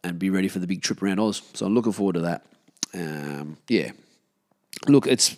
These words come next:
we have had fun down here in the city, but I'm ready to go. We had, we spent a couple of nights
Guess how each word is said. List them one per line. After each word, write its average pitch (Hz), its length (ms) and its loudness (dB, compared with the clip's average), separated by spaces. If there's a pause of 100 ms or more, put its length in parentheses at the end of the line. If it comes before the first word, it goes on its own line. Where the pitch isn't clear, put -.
(140)
we 123 160 6
have 143 260 6
had 139 180 4
fun 131 280 4
down 127 160 6
here 131 100 6
in 127 80 4
the 120 60 2
city, 123 260 4
but 107 120 4
I'm 101 120 2
ready 127 160 4
to 107 100 0
go. 107 320 4
We 110 120 4
had, 117 160 2
we 98 120 -2
spent 117 220 0
a 107 40 -4
couple 101 200 -4
of 101 60 -2
nights 110 400 0